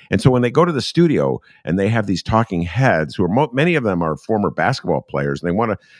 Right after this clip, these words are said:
they don't, I don't know if they're chicken. I don't know if it's a code. I don't know whatever, but they, or maybe they think this is being open-minded. They feel compelled to say, "Well, I respect his right to have his opinion, and I, uh, I, uh,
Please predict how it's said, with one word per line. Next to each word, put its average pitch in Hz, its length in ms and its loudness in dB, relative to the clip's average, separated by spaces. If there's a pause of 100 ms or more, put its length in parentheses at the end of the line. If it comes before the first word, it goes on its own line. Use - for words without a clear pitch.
they 117 160 0 (100)
don't, 170 320 4 (640)
I 165 100 2
don't 220 100 2
know 202 120 6
if - 100 -4
they're 82 140 0
chicken. 175 800 2 (300)
I 175 120 4
don't 185 180 0
know 143 460 2
if 107 200 -2
it's 90 140 -8
a 90 60 -12
code. 170 760 4 (200)
I 151 80 -2
don't 175 80 2
know 151 80 2
whatever, 135 380 2
but - 220 2 (240)
they, 127 120 2 (180)
or 120 240 4
maybe 170 220 4
they 170 160 2
think 147 260 0
this - 180 -2
is 120 220 -8 (300)
being 113 240 2
open-minded. 120 800 2 (280)
They 135 80 2
feel 175 220 2
compelled 147 440 0
to 139 80 -2
say, 113 300 0 (360)
"Well, 78 160 4
I 71 80 4
respect 73 480 -2
his - 160 -6
right 62 300 0
to - 100 -10
have 58 260 -6
his 55 160 -10
opinion, 55 480 -2
and 57 140 -4
I, 65 180 0 (160)
uh, 71 120 -6 (340)
I, 60 240 -6
uh, 52 220 -6